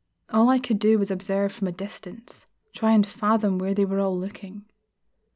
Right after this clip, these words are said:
They wouldn't stay in the same place, they'd move around, blip from one floor to another, one room to the next. But it was all so chaotic, and there were so many of them that it was hard to discern if there was a pattern to their movements.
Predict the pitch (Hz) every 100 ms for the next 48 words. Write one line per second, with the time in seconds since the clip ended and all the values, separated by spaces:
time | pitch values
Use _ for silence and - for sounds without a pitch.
0 | _ _ - 269 302 330 254 - - 240
1 | 226 208 196 - 190 190 - 185 - -
2 | - 220 208 208 240 233 190 190 180 -
3 | - - 196 220 226 - - 190 185 196
4 | 208 202 202 196 - 214 185 185 185 -
5 | _ _ 214 220 208 202 202 202 202 185
6 | - - - - _ _ _ _ _ _
7 | _ _ _ - 240 262 247 277 294 285
8 | 254 - 220 233 - 208 - - 269 220
9 | 233 233 - 262 214 220 247 226 202 185
10 | 190 185 208 202 208 208 214 202 - 202
11 | 196 190 - 196 185 190 - 220 220 -
12 | 185 180 185 - 196 180 180 214 220 180
13 | - _ -